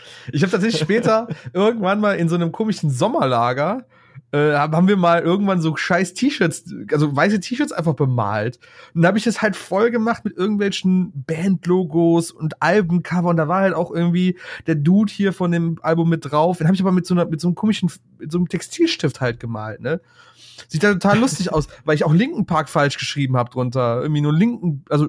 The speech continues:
Speaker 1: ohne das zweite I dann reingepackt hab oder so. Also das ist Bootleg-Merch quasi so. Das hab ich auch bestimmt noch irgendwo rumfliegen, das T-Shirt. Irgendwo im Schrank, ganz tief vergraben.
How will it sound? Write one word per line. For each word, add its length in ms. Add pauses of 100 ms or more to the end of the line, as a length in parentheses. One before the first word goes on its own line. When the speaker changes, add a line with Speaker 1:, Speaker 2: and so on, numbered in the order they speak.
(160)
Speaker 1:
ohne 240
das 120
zweite 320
I 280
dann 200
reingepackt 640
hab 160
oder 220
so. 160
Also 200
das 140
ist 300 (840)
Bootleg-Merch 840
quasi 400
so. 140
Das 140
hab 80
ich 100
auch 160
bestimmt 220
noch 140
irgendwo 260
rumfliegen, 420
das 180
T-Shirt. 320
Irgendwo 220
im 80
Schrank, 400
ganz 240
tief 180
vergraben. 600